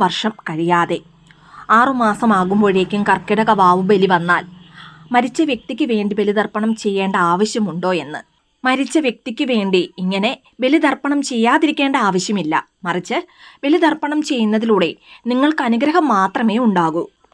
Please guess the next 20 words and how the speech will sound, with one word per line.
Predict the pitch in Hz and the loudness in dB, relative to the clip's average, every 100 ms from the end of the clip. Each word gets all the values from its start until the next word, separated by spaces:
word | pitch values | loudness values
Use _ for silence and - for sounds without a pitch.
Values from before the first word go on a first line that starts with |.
| 185 | 0
അതായത് | 185 185 180 262 - 269 | 2 2 2 -2 -2 2
ഒരു | 349 311 | 4 4
വർഷം | 254 294 285 - | 0 -2 -4 -4
തികയുന്നതിനു | 226 233 240 247 247 233 | -4 -2 0 -2 0 0
മുൻപ് | 202 185 233 208 | 0 0 -2 -2
തന്നെ | 175 185 190 | -2 -2 0
ബലിയിടുന്നതിൽ | 175 214 180 180 180 202 294 - - - 226 | 2 4 2 2 0 0 -4 -10 -14 -2 2
യാതൊരു | 247 311 349 311 | 4 4 2 2
തരത്തിലുള്ള | 233 214 208 196 180 | 0 -2 -2 0 2
ദോഷമോ | 180 180 196 185 - - - 254 | 2 2 -2 -4 -10 -20 -4 0
അല്ലെങ്കിൽ | 277 302 277 240 - | 4 4 2 -2 -2
തെറ്റോ | 190 - 254 247 | -2 0 2 2
ഇല്ല. | 170 156 - _ _ _ _ - | 4 2 2 _ _ _ _ 0
കാരണം | 190 180 190 233 - - | 2 2 0 -2 -6 -2
കർക്കിടക | 269 294 - 339 330 311 208 | -2 0 0 2 2 2 4
വാവുബലി | 208 240 269 233 214 220 175 | 4 4 4 2 2 -2 -2
എന്നാൽ | 170 175 - _ - - - | 0 0 -2 _ -20 -4 0
അഖില | 247 320 330 | 2 2 2
പിതൃക്കൾക്കും | 302 220 277 - 294 311 294 | 0 -2 -2 0 0 0 2
വേണ്ടിയുള്ളതാണ്. | 294 302 254 185 180 165 | 2 4 4 4 2 0